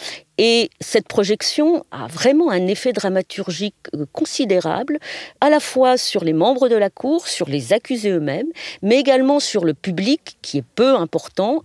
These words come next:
et très largement sur, euh, la presse, euh, qui va très longuement disserter sur, au fond, ce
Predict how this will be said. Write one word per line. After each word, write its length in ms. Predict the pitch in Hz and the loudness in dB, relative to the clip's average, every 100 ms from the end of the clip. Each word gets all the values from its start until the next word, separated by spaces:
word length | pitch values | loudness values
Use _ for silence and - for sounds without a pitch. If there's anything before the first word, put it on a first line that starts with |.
| - | -4
et 80 | - | -4
très 300 | - - 311 | -4 0 0
largement 500 | 214 156 156 147 - - - - | 0 -2 -4 -2 -6 -10 -16 -12
sur, 540 | - - 254 269 262 - - _ - | -8 -2 0 2 0 -2 -20 _ -2
euh, 260 | 160 156 | 2 2
la 160 | 151 147 | 2 -2
presse, 540 | - - 139 - - 180 - - - | -4 0 0 0 -4 -6 -6 -18 -2
euh, 100 | 175 180 | 0 0
qui 220 | - 233 | -2 -4
va 340 | 196 202 254 262 | 0 2 2 2
très 320 | - - 254 | -2 2 4
longuement 520 | 269 247 220 226 247 | 4 2 2 2 2
disserter 1000 | 208 147 160 196 175 170 - - 185 226 | 0 -6 -8 -4 -4 -4 -6 -4 -2 0
sur, 540 | - - 214 220 254 - | -2 -4 0 2 0 0
au 120 | 160 | -4
fond, 420 | 147 - 208 220 240 - - - | -4 -4 0 0 -2 -8 -20 -14
ce 380 | - - 214 | -10 -4 -2